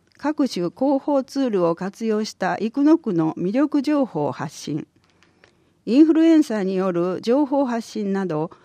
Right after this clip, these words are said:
公民連携を活用した地域課題の解決や魅力発信の促進、強化。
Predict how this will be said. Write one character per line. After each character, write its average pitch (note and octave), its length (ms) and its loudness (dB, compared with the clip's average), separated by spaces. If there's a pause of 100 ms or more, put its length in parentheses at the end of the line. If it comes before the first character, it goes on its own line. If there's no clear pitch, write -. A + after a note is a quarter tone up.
(140)
公 C4+ 220 2
民 C4 300 6
連 A#3 200 2
携 A3+ 280 0
を G#3+ 100 2
活 G#3+ 300 -8
用 A3+ 200 0
し - 160 -10
た E3 300 -4 (320)
地 D4+ 200 4
域 D4 160 -2
課 D4 160 -2
題 A3+ 200 2
の D#3+ 160 0
解 G3+ 220 -8
決 G3+ 340 -8
や D#3 300 -4
魅 G3+ 100 -2
力 D4+ 280 0
発 C4+ 220 -2
信 F3 260 -4
の D3+ 120 -2
促 F3+ 300 -6
進、 E3+ 400 -4 (240)
強 G3+ 240 -2
化。 - 320 -14